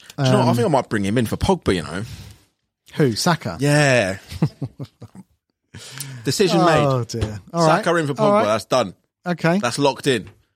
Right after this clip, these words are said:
Speaker 1: Saka, decent pick on my radar, but possible double game week
Speaker 2: Yeah, this,
Speaker 1: after
Speaker 2: there's,
Speaker 1: blank.
Speaker 2: listen, there's still a lot of teams with fixtures to make up, so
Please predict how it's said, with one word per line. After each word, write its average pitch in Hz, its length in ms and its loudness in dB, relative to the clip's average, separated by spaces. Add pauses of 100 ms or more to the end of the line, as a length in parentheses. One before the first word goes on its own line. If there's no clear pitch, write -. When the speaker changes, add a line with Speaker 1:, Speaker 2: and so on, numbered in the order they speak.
(260)
Speaker 1:
Saka, 143 340 0
decent 123 360 -2
pick - 300 -2
on 117 120 2
my 120 160 2
radar, 113 500 2
but - 200 -12
possible 107 400 -2
double 104 320 -2
game 101 260 0
week 95 360 -6 (460)
Speaker 2:
Yeah, 185 340 -6
this, 147 320 -6
Speaker 1:
after 101 260 0
Speaker 2:
there's, 92 100 -2
Speaker 1:
blank. 90 320 -4
Speaker 2:
listen, 123 220 -2
there's 127 120 2
still 139 220 2
a - 20 2
lot 135 140 2
of 117 60 -6
teams 120 320 0
with 113 120 -2
fixtures - 360 -6
to 120 80 -4
make 120 240 -4
up, 120 160 -4
so 113 260 -8